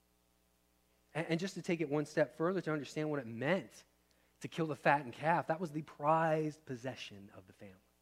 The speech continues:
That only happened in extremely rare circumstances. And they were doing it for this younger son who didn't deserve it.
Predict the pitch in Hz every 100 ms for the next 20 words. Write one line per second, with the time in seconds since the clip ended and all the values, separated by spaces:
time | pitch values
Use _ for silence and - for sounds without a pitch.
0 | _ _ _ _ _ _ _ _ _ 151
1 | 160 175 196 156 147 143 127 113 110 -
2 | - 143 143 151 156 151 127 117 135 127
3 | 113 107 110 _ _ - - 117 107 -
4 | - 98 - _ _ _ _ _ _ _
5 | _ _ _ _ _ _ _ _ _ _
6 | _ 117 139 123 151 180 226 123 131 -
7 | 117 127 - 113 131 190 185 - 139 120
8 | 120 - _ _ _ 123 113 143 143 147
9 | - _ _ _ _ _ _ _ _ _
10 | 120 117 110 147 185 110 - - -